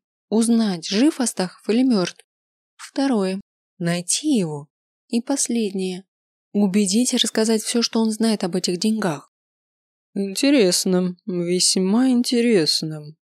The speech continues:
задумчиво произнёс Кабанов, рассматривая бокал с минеральной водой. «Что ж, пожалуй, я смогу вам помочь. Более того, если этот ваш Матвей Олегович жив, то у меня есть идея, как убедить его поделиться информацией.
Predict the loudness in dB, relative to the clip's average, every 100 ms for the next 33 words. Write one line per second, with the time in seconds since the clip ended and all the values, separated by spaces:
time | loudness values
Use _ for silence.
0 | _ _ -6 0 0 2 0 0 0 0
1 | 0 -2 -4 -4 0 0 0 -2 -4 -2
2 | -4 -4 -2 -2 -2 -2 -4 -2 -4 -2
3 | -2 -2 -4 -4 -4 -4 -6 _ _ _
4 | _ _ _ _ -20 0 2 2 0 -4
5 | 0 2 4 2 2 0 2 2 0 -2
6 | -4 -6 -8 -12 -16 _ _ _ _ _
7 | 0 2 4 2 0 -2 -6 -8 _ _
8 | -2 0 2 2 0 2 0 2 0 -2
9 | 0 2 2 2 0 -4 -2 0 0 -2
10 | _ _ _ 2 4 4 4 2 0 2
11 | 4 2 0 -2 -2 -4 -2 -2 -2 -2
12 | 0 0 -2 -6 -6 -2 0 0 0 -6
13 | -10